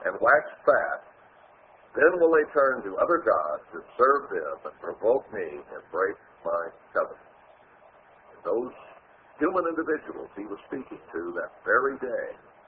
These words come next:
did exactly <coughs> as he said. And we, as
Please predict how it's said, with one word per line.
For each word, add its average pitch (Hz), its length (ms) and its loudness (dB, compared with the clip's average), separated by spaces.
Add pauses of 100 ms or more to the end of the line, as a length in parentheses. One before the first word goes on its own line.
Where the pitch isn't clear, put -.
(320)
did 110 160 -2
exactly - 560 0
<coughs> - 400 -4
as - 120 -12
he 98 180 -14
said. - 300 -4 (1080)
And - 140 -10
we, 113 380 -2
as 95 180 0